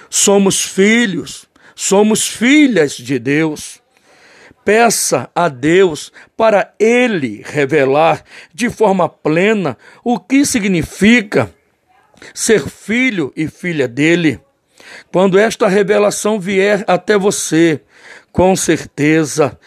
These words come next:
sem sombra de dúvidas, você viverá o céu na terra, independente de qualquer situação. Vocês são filhos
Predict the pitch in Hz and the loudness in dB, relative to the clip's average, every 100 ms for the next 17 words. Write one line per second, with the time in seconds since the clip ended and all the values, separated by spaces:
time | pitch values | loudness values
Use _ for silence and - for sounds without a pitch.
0 | _ - - 226 202 - 202 196 165 139 | _ -6 -2 0 -2 -2 0 0 0 -2
1 | 127 143 175 156 156 139 - - - 123 | 0 4 2 2 0 0 -4 -18 -18 -2
2 | 170 170 - - 175 165 131 _ _ 123 | 0 0 -2 2 4 4 0 _ _ -4
3 | 165 147 135 147 156 151 _ - 220 - | 0 0 2 2 0 -2 _ -8 -8 -6
4 | - - 160 165 143 117 110 - 139 143 | -6 2 4 4 2 -6 -12 -6 -4 -4
5 | 131 110 _ _ - 220 226 202 120 113 | -6 -10 _ _ -4 -2 0 -2 -2 2
6 | 165 160 - 135 113 139 165 160 - 123 | 2 2 -2 -6 -2 -2 -2 -6 -10 -10
7 | - - - 160 196 170 147 - 175 156 | -12 -20 -10 -8 -2 0 0 0 -2 -2
8 | - 139 135 123 - - 131 135 117 _ | -8 -8 -6 -6 -8 -8 -6 -6 -8 _
9 | - - - - 135 190 - - 202 220 | -20 -20 -18 -6 2 2 0 2 4 4
10 | 208 - - _ - - - 233 202 - | 0 -8 -18 _ -20 -10 -4 -2 -2 -6
11 | - 196 233 254 208 165 127 | -6 0 2 2 2 -2 -4